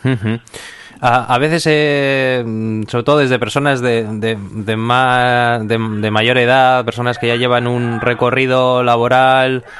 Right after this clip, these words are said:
o político, sí o no, eso también depende de cada persona, pues, eh, se achaca de que los, los jóvenes de hoy en día no, no, no están en estas luchas, ¿no? No están en estos espacios, no, no son conscientes de, de, del mundo en el que viven.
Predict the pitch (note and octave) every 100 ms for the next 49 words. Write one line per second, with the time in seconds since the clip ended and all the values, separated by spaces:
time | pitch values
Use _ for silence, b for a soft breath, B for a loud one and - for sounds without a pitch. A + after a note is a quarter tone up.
0 | B B - A2+ A#2 A2 A2 A2 A2 G#2+
1 | G#2 A#2+ B2+ C3 C3 B2 C3+ B2+ B2 C3+
2 | B2+ A#2 - A2+ A2+ A#2 A#2 A#2 A#2 A#2+
3 | A#2 A#2 - B2+ C3 - B B - G#2+
4 | G#2 - G#2+ G#2 G2+ G2+ A#2 G#2+ B2+ C#3
5 | B2 A#2+ A2+ A2+ G#2+ A#2 - C#3 D3+ C#3+
6 | C3+ C#3+ C3+ C3+ C#3 C#3+ C3+ B2+ B2+ B2
7 | A#2+ A2+ A2 G2+ F#2 F2+ F2 F2+ A#2+ C3+
8 | B2 B2+ D3 - D3 C3+ C3+ C3 A2+ A2+
9 | C#3+ A#2+ F#2+ A2 B2+ C3 C3+ B2+ B2 A#2+
10 | A2+ A2+ - B2+ C3+ A#2+ A#2 A#2+ A#2 A#2+
11 | A#2+ A#2+ A2+ A2 G2 A#2+ A#2 A#2+ A2 G2+
12 | F2+ F2+ F2+ F2 F2 F#2+ F#2 F#2 G2+ G#2
13 | B2 A#2 G#2 G2+ G#2 C#3 A#2+